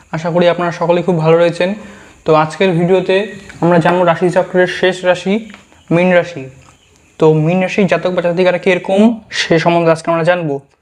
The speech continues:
আমরা সকলেই জানি যে মীন রাশিতে শুক্র হয় উচ্চস্থ এবং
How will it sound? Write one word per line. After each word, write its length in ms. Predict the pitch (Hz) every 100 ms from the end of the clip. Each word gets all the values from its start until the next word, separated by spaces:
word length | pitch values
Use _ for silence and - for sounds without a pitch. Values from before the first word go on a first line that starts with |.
| - _ _ -
আমরা 200 | 165 165
সকলেই 380 | - 160 180 190
জানি 360 | 180 190 214
যে 140 | 202 160
মীন 300 | 156 170 175
রাশিতে 360 | 170 190 190
শুক্র 400 | 190 - 170 170
হয় 180 | 165 175
উচ্চস্থ 480 | 170 165 196 - 156 139 -
এবং 480 | 151 151 160 160